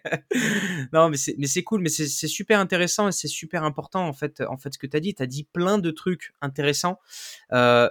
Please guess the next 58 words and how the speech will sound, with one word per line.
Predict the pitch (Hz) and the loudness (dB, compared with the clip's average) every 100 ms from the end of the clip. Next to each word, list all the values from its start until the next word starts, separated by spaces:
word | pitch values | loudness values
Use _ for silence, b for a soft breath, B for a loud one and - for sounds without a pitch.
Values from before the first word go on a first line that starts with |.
| - - | 0 -8
t'as, | 120 107 | -8 -8
t'as, | - | -6
il | 131 | -2
y | |
a | 131 | 0
des, | 135 | 2
il | |
y | 131 | 0
a | |
quelques | 131 156 175 | 0 -2 2
mots | 170 185 190 | 4 4 4
qui, | - 135 | 2 -2
moi, | 135 151 | 2 2
m'ont, | 139 123 | 2 -2
m'ont | 123 | -2
marqué | 123 127 - | -2 -4 -4
dans | 139 131 | -4 -4
ce | |
que | - | -4
t'as | 135 147 | -2 0
dit, | 175 | 0
c'est | - 123 | -4 -4
que | |
t'as | - | -4
parlé | 123 135 143 147 - - | 0 2 4 2 2 -8
d'investissement. | 120 151 151 147 - 156 156 165 226 _ _ _ _ _ _ | 0 2 2 0 -2 -4 0 -2 -4 _ _ _ _ _ _
T'as | - | -2
pas | 151 | 2
parlé | 143 131 | 2 0
de | 117 | 0
dépenses, | 135 156 185 - - _ | 2 4 2 -4 -12 _
tu | 127 | -4
vois, | 135 | -4
c'est, | 135 113 107 113 | -4 -4 -2 0
là | 127 | 0
aussi, | 123 - 139 | 0 -4 -6
on | 110 | -4
parle | 120 113 | -6 -6
entrepreneuriat, | 120 113 123 123 143 | -10 -10 -6 0 0
donc | 120 107 | 0 -8
t'as | 110 | -8
parlé | 123 123 | -4 -6
d'investissement. | 120 120 123 - 139 131 165 208 B B B - | -4 -4 -4 -6 -6 -2 0 0 B B B -14
Donc, | 113 | -8
qui | 139 | -6
dit | 127 | 2
investissement | 135 127 131 135 - 147 | 2 2 0 -4 -2 -2
dit | 123 | 0
rendement. | 113 127 147 175 - b b _ | 2 4 4 2 -2 b b _
Donc, | 113 | -12
ça | - 123 | -4 -2
aussi, | 123 208 | -2 -2
donc | 208 120 | -4 -4
ça, | - | -2
ça, | 135 - 139 | -2 -2 -2
c'est | - | -2
vachement | 117 - 139 | -8 -6 -6
cool. | 139 208 | 2 2